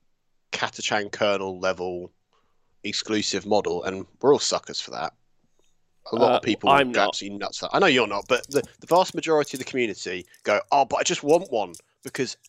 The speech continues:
Speaker 1: I
Speaker 2: It's
Speaker 1: want
Speaker 2: weird,
Speaker 1: one."
Speaker 2: though.
Speaker 1: That's the
Speaker 2: It's
Speaker 1: only logic
Speaker 2: weird.
Speaker 1: to it, right?
Speaker 2: It's weird paying another twenty-five, thirty quid. Like, the consumerism. Like, I don't want this to be that show, because I think, obviously, we can all point ourselves, like, point fingers at ourselves, and definitely I can point fingers at myself in, in,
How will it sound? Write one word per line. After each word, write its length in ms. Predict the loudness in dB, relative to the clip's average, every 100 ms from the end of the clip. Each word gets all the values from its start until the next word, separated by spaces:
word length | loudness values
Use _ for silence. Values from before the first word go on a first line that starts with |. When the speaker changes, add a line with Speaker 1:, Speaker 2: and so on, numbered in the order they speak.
| 0
Speaker 1:
I 120 | 0
Speaker 2:
It's 100 | 2
Speaker 1:
want 180 | 0 6
Speaker 2:
weird, 360 | 8 8 8
Speaker 1:
one." 40 | 6
Speaker 2:
though. 140 | 4
Speaker 1:
That's 220 | 6 4
the 100 | 4
Speaker 2:
It's 120 | 6 6
Speaker 1:
only 220 | 6 4
logic 200 | 4 4
Speaker 2:
weird. 340 | 4 6 6
Speaker 1:
to 60 | 4
it, 40 |
right? 100 | 0
Speaker 2:
It's 120 | 0 -4
weird 500 | -4 4 6 6 6
paying 480 | 6 6 2 0 0
another 400 | 4 6 6 4
twenty-five, 560 | 0 -2 0 0 0
thirty 340 | 2 2 2 0
quid. 500 | -2 0 2 0 -8 _ _ _ -2
Like, 200 | 0 2
the 80 | 0
consumerism. 920 | 0 0 0 0 2 2 2 -4 0
Like, 260 | 2 2 -4 -12 4
I 80 | 6
don't 80 | 8
want 100 | 4
this 100 | 0
to 80 | 0
be 120 | 0
that 260 | 2 2 2
show, 400 | 2 4 2 -6 _
because 300 | -8 -2 0
I 80 | 0
think, 240 | -2 -4 -2
obviously, 320 | -4 -4 -6
we 80 | -4
can 140 | -2
all 140 | -2 -2
point 300 | -2 -2 -2
ourselves, 680 | -4 0 0 0 -6 -12 -16 _ _ 0
like, 220 | 0 2
point 240 | 0 0
fingers 260 | -2 -2 0
at 80 | 0
ourselves, 500 | 2 2 0 -2 -4
and 160 | -2 -2
definitely 260 | -2 -2
I 60 | -4
can 100 | -6
point 220 | -10 -8
fingers 200 | -10 -10
at 60 | -6
myself 460 | -4 -2 -2 -2
in, 180 | -8 -6
in, 220 | -8 -8